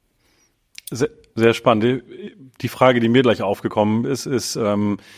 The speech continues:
in dem ganzen Studium oder auch wo du promoviert hast, welche Rolle hat da, also, oder wie viel Prozent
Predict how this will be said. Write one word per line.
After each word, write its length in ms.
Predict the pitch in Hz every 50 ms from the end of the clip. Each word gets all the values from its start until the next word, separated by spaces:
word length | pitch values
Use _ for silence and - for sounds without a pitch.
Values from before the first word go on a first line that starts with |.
| - - _ _ -
in 560 | - 117 113 113 110 110 110 110 107 104 101
dem 180 | 104 110 110 107
ganzen 380 | 107 110 113 110 - - 110 -
Studium 400 | - - 143 139 131 127 117 110
oder 120 | 107 113
auch 120 | 104 -
wo 40 | -
du 60 | 113
promoviert 540 | 101 - - 113 110 104 104 113 123 120 -
hast, 260 | 120 123 117 - - - - - - - _ _ _
welche 280 | - 120 120 - 135 113
Rolle 500 | 92 85 87 92 110 131 135 123 101 92
hat 200 | 101 92 _ -
da, 200 | 107 104 113 120
also, 320 | 120 107 87 - 98 -
oder 360 | - 131 131 95 92 90 87 87
wie 240 | 92 90 90 107 113
viel 140 | - 120 104
Prozent 760 | - - - 104 87 - - 117 120 127 131 131 127 - -